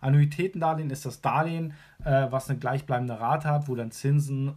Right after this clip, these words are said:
und die Tilgung des Darlehens, ähm, abweichend ist. Also die, ne, Tilgungsrate wird immer höher. Und am Ende natürlich Zinsen und Rendite.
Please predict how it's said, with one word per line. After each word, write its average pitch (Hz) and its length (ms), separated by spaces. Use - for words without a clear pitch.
und 123 340
die 113 200
Tilgung 139 360
des 127 160
Darlehens, 123 640
ähm, 117 300
abweichend 190 520
ist. 214 240
Also 117 380
die, - 520
ne, 123 120
Tilgungsrate 123 540
wird 113 100
immer 110 200
höher. 196 300
Und 214 320
am 160 120
Ende 160 220
natürlich 147 420
Zinsen 151 460
und 139 320
Rendite. 170 680